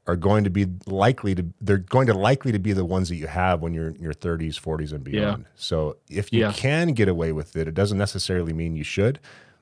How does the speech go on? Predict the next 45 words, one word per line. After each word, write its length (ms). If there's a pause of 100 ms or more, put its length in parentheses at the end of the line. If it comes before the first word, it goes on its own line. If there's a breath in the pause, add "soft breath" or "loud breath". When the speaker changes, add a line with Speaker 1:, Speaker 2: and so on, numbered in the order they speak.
(140)
Speaker 1:
And 120
the 60
more 280
Speaker 2:
Yeah. 100
Speaker 1:
responsibility 680
you 60
take 300
when 120
it 120
comes 320
to, 320
uh, 200 (200)
being 300
reasonable 680 (100)
and 100
not 180
being 160
extreme 420
in 60
the 60
way 140
you 60
treat 220
your 60
body, 400 (460 soft breath)
um, 260
take 220
it 60
from 160
the 60
mistakes 460
that, 260
that 120
both 200
Nick 200
and 100
I 60
have 120
made 120
when 120
it 80
comes 180
to 60
that 180
stuff, 340